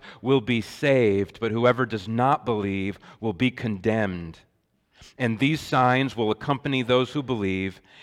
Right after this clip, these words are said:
In my name they will cast out demons. They will speak in new tongues. They will pick up serpents with their hands, and if they drink any deadly poison, it will not hurt them. They will lay their hands on the sick, and they will recover."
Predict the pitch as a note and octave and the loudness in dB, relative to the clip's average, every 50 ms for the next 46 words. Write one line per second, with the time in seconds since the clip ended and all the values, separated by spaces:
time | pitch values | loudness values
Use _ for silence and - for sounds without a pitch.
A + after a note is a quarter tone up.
0 | - - C#3 D3 D3 D3 D3 C#3+ C#3+ C#3 B2 A2 G#2+ G#2+ G#2+ G#2+ G#2+ G#2 G#2 G2 | -10 -2 -2 0 2 4 4 4 4 4 2 0 0 -2 -2 -2 -2 -2 -4 -4
1 | F#2+ F2+ - C3 C3 C#3 C3+ - - C3 A#2+ A#2+ A2 F#2+ G2+ F#2+ F2+ F2+ F#2 F2+ | -6 -8 -6 -4 -4 -4 -4 -2 0 0 0 0 0 -4 -8 -6 -6 -6 -8 -8
2 | F#2 F#2 - - - _ _ _ _ _ _ - G#2 G2 G#2 G#2 - - - - | -10 -12 -14 -18 -20 _ _ _ _ _ _ -10 -8 -8 -8 -10 -12 -14 -18 -6
3 | - D3+ D#3+ - - D3+ C3 A#2+ A#2+ B2 A#2+ A2+ - - G#2 F#2+ F#2 F2 F2+ F2+ | -4 -4 -4 -2 -4 -6 -6 -4 -4 -6 -6 -6 -8 -8 -6 -6 -6 -6 -8 -10
4 | F#2 F#2 F#2 - - - - - - - - B2 A2 A2+ A2 - - D3+ - C3 | -12 -14 -16 -18 -20 -20 -20 -20 -16 -12 -10 -8 -6 -6 -6 -4 -4 -4 -2 -2
5 | B2 - - - - - - D#3+ D#3 D#3+ - D#3 D3 B2+ - - C3 B2 B2 A#2+ | -4 -4 -6 -12 -12 -4 -2 -2 -2 -2 -4 -8 -8 -10 -8 -8 -6 -2 0 0
6 | A#2 G#2 A2+ G#2+ G#2 G2+ G2 G2+ G#2 G#2+ G2 G2 G#2+ A#2 A#2 - - A#2 A2+ G2 | -2 -2 -2 -4 -4 -4 -4 -6 -6 -8 -8 -6 -6 -6 -6 -4 -4 -6 -6 -6
7 | F#2+ A2+ C3 B2+ B2 A#2 - - - - - - _ _ C3 D#3 E3+ F3+ F#3 E3 | -6 -4 -2 -2 -2 -2 -6 -12 -20 -20 -20 -20 _ _ -2 0 2 2 2 2
8 | B2+ B2+ A#2 F#2+ F#2+ G2 F#2 - - G#2 F#2+ F#2+ F#2+ E2+ E2+ G2+ F#2 F2+ F2 - | 2 2 2 2 0 -4 -6 -6 -6 -2 0 0 0 0 -2 -4 -6 -6 -8 -12
9 | _ - - - F#2+ F#2 G2 G2 A2 G#2 G#2+ G2+ F#2+ F#2 - - - A2+ G#2+ - | _ -20 -18 -16 -14 -12 -8 -6 -6 -4 -4 -4 -4 -6 -6 -8 -8 -8 -8 -8
10 | - G#2 F#2 F2+ F2 E2+ E2+ _ _ _ _ _ - - - - - B2 B2 G#2+ | -8 -10 -8 -8 -10 -14 -16 _ _ _ _ _ -20 -20 -10 -4 -2 0 0 2
11 | A#2 A2+ A2+ C3 C3+ C#3+ B2+ C3 A#2+ A2 - C3 C#3 C#3 C#3+ C#3 C3 B2 A2 G#2 | 0 2 6 6 6 6 8 6 6 4 4 2 2 2 2 2 0 0 0 0
12 | G#2+ G2+ - - - D3 C#3+ C#3 - - - - _ _ _ _ _ F#2+ F#2 F#2 | -2 -4 -6 -4 -2 -2 -2 -2 -4 -10 -20 -20 _ _ _ _ _ -10 -8 -6
13 | G2+ G2+ G2+ G2+ F#2+ F2 F2+ E2+ - - G2+ F2+ D#2+ E2 D#2 D#2 | -6 -4 -4 -4 -4 -6 -6 -8 -6 -6 -6 -6 -6 -8 -12 -12